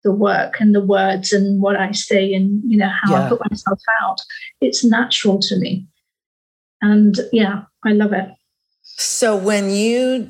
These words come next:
Speaker 2: just did that little monologue, "That's what I want."
Speaker 1: Yeah.
Speaker 2: I didn't get that initially. And we could, you know, it, it, we can sit here and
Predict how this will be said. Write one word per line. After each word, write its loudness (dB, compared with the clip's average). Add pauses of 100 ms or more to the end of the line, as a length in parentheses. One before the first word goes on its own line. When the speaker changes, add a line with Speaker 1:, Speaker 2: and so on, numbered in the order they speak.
(140)
Speaker 2:
just -2
did 0
that 0 (220)
little 2
monologue, -2 (480)
"That's -6
what -8
I -6
want." -8 (300)
Speaker 1:
Yeah. -4 (760)
Speaker 2:
I 0
didn't -2
get -2
that -6 (100)
initially. -2
And 0
we -2
could, -2 (260)
you 2
know, 0
it, 0
it, 0
we 0
can -2
sit 0
here -2
and -2